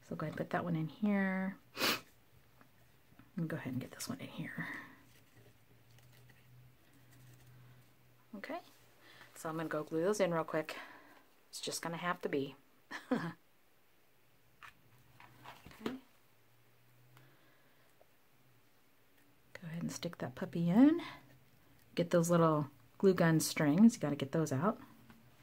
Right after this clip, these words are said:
Go ahead and get one here. Sort of a <laughs> weird technique I do. I sort of twist the glue gun around like that to get rid of the string. It doesn't always work, but okay.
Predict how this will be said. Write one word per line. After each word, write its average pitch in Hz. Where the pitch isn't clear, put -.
Go -
ahead 165
and 175
get -
one 160
here. 226
Sort 208
of 151
a -
<laughs> -
weird 185
technique 165
I 147
do. 147
I 135
sort 139
of 135
twist -
the 156
glue 165
gun 147
around 147
like 147
that 147
to -
get 160
rid 165
of 147
the 156
string. 151
It 151
doesn't 160
always 156
work, 170
but -
okay. 254